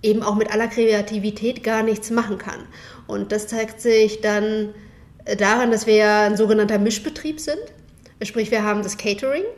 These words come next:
wir haben aber auch mit dem Vegan-Ressort in Mecklenburg-Vorpommern einen touristischen Zweig und wir haben noch, ähm, mal Ladenräume direkt neben unseren Produktionsräumen in Berlin gemietet, wo wir Veranstaltungen und ein bisschen Gastronomie ma-, machen wollten.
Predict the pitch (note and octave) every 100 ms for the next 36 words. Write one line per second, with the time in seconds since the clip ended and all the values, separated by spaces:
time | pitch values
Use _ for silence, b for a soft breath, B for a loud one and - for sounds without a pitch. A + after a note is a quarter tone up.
0 | B B B B A3 G3 G#3 A3+ B3 A3+
1 | G#3+ G#3 G3+ G3+ G#3 G3 G3 G3+ F3+ A3
2 | B3+ B3 A#3+ A3+ G#3+ G3+ G#3 G3 F#3+ F3+
3 | - G3+ A3 B3 A#3+ A#3+ A#3+ B B G#3
4 | G3+ G3+ B3 - D#4 E4+ - C4 C#4+ D#4+
5 | B B B B3 A3 A#3+ A#3 A3 A3 A3
6 | A3+ A3 G#3+ G#3 G3+ - G#3 G#3 G#3 G#3
7 | G3+ G3 F#3 F#3+ A3+ G#3 F#3 G3+ G3 G3+
8 | G3+ G3+ B B B - G#3+ G3+ G#3 G#3
9 | G#3 G#3+ G#3 G#3 G#3 G3+ G3+ G#3 G#3+ B3+
10 | - A3 G#3+ G#3 G#3 G#3 G#3 G#3 G3+ G3+
11 | G3 G3 G3 G3 F3+ F3+ G3 G3+ F#3+ G#3+
12 | G3 F#3 F#3+ G3+ F#3+ G3+ F#3+ F#3+ G#3 F#3+
13 | F#3 F3+ D#3 - F#3+ F#3 F#3 D3 - G#3